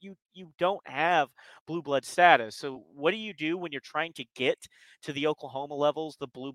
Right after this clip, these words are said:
blood status, to the power players in this, in this conference and in this, and the, the larger college football landscape? You have to first get out of the fucking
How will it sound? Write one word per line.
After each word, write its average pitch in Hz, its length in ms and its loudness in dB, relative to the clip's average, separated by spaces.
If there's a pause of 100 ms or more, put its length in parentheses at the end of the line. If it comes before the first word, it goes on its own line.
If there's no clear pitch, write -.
(140)
blood 135 220 -2
status, 135 460 4
to - 100 -18
the - 80 -14
power 139 320 4
players 139 400 -4
in 131 60 -20
this, 123 240 -14
in 135 160 -10
this 120 160 -12
conference 135 480 -2
and 123 100 -12
in 123 100 -12
this, 120 220 -12 (460)
and 151 160 2
the, 131 320 0
the 139 120 0
larger 139 380 2
college 135 300 4
football 123 240 -10
landscape? 135 440 -6 (360)
You 247 60 6
have 269 100 2
to 185 100 4
first 262 340 4
get 220 120 6
out 208 120 10
of 160 40 -6
the 131 100 -2
fucking 165 460 2